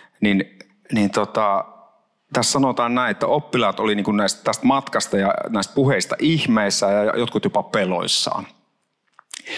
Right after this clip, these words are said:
Ja, tota, eli jotenkin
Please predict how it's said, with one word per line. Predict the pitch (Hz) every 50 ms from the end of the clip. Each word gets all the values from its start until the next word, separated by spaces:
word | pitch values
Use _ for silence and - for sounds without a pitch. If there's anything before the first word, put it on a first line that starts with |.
| - - - - - - -
Ja, | 110 104 104 - - - - - - - - 117 123 120
tota, | - 113 - - 120 117 113 110 80 - - - - 131 - - - - - - - - - - _ _ _ - - - - - - - - - - _ -
eli | 127 113 127
jotenkin | 165 190 - 214 190 - 160 143 127 - - - -